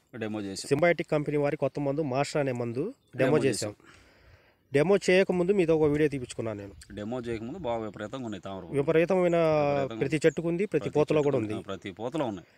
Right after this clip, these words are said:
Speaker 2: ఇప్పుడు మనం డెమో చేసాం, మీరు మూడు ట్యాంకులకి స్ప్రే చేశారు.
Speaker 1: ఉమ్.
Speaker 2: రిజల్ట్ ఎలా ఉంది?
Speaker 1: మూడు ట్యాంకులు కొట్టేసి ఆపి మనం చూసాం.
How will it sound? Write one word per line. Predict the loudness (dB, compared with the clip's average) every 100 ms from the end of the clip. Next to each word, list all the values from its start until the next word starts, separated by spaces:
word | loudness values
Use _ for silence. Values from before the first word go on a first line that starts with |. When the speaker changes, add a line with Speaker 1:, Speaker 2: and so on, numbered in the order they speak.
| -20 -6 -2
Speaker 2:
ఇప్పుడు | 2
మనం | 4 4 4
డెమో | 4 6 6
చేసాం, | 6 4 0 -2 -16 _ -2
మీరు | 2 4
మూడు | 4 2 4
ట్యాంకులకి | 4 4 0 -2 -2 -2 -2 -2 -2
స్ప్రే | 6 6
చేశారు. | 6 -2 -8 -8
Speaker 1:
ఉమ్. | -8 -8 -14 _ _ _ _ _
Speaker 2:
రిజల్ట్ | 2 6 4 6
ఎలా | 4 6 6 8
ఉంది? | 8 6 -2 -12 _ _ _ _ _ -10
Speaker 1:
మూడు | -6 -2
ట్యాంకులు | 2 2 0 -6
కొట్టేసి | -6 -4 -4 2
ఆపి | 4 4 2 0
మనం | -2 0 0
చూసాం. | 0 0